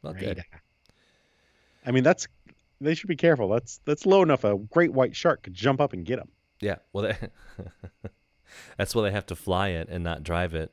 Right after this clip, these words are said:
Speaker 1: because they'll just d-, die immediately.
Speaker 2: Yeah, they should have taken the train.
Speaker 1: They should have taken the train. Too, too bad they don't have a-, Amtrak there.
Speaker 2: <laughs>
Speaker 1: They could spend the same amount as they paid for the plane.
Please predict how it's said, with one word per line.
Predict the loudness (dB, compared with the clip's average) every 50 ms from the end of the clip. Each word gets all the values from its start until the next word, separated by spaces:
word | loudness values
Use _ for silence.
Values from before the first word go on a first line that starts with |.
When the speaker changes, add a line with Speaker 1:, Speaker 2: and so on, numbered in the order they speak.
| _ _
Speaker 1:
because | -14 -10 -8 -8 -10 -8 -8
they'll | -8 -8
just | -6 -6 -8 -10 -12 -14 -18 -18 -18 -18 _ _
d-, | -14 -12
die | -8 -6 -6 -4 -4 -4 -4
immediately. | -4 -6 -6 -6 -8 -8 -8 -10 -10 -10 -12 -12 -14 -16 _ _ _ _ _ _ _ _ _
Speaker 2:
Yeah, | -14 -12 -12 -6 -2
they | 0 2
should | 4 4 4
have | 4 2
taken | 0 -2 -2 -6
the | -10 -10
train. | -10 -10 -10 -10 -10 -12 -16 -20 _ _ _ _ -14 -10
Speaker 1:
They | -8 -8 -8
should | -8 -10 -12 -14
have | -14 -14
taken | -16 -16 -14 -16 -16
the | -18
train. | -18 -20 -20 -20 -20 -20 -20 -20 _ _ _ _ _ _ _ _ _ _
Too, | -16
too | -10 -6 -2
bad | -2 0 0
they | -2
don't | -2 -4 -4
have | -6 -6
a-, | -8 -8
Amtrak | -6 -8 -8 -8 -8 -8 -10 -10 -10 -12
there. | -14 -14 -16 -16 _ _ _ _ _ _ _ _ _ _ _ _ -20 -20 -20 -20 -16 _ -8
Speaker 2:
<laughs> | -8 -6 _ -8 -8 -6 -6 -6 -6 _ -6 -8 -8 _ _ _ -10
Speaker 1:
They | -8 -8
could | -8 -10 -8
spend | -4 -2 -2 0 -2
the | -4
same | -2 -2 -2 0 0
amount | -2 -2 -2 -2 -4
as | -4
they | -4 -6
paid | -6 -4 -6 -6 -6
for | -6 -8
the | -10 -8
plane. | -8 -8 -6 -6 -6 -8 -10